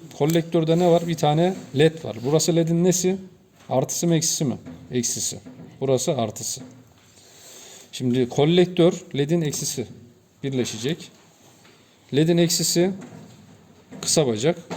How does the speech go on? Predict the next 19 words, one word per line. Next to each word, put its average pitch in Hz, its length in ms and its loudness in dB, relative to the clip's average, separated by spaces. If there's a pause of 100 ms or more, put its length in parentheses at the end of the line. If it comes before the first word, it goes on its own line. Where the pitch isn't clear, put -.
(240)
Kısa 160 300 2
bacağı 127 420 2 (420)
kolektöre 131 600 0 (540)
taktık. - 380 -4 (3500)
Kolektörün 127 600 0
bağlı 127 260 2
olduğu 113 260 -6
hatta 127 300 -2
taktık - 320 -8
kısa - 260 0
bacağı. 156 400 0 (500)
Uzun 190 320 6
bacak 170 340 4
artı 165 300 4
taraf 180 340 2 (280)
bir 190 180 2
K'lık 165 420 0
direnç 170 320 2
ile 165 360 4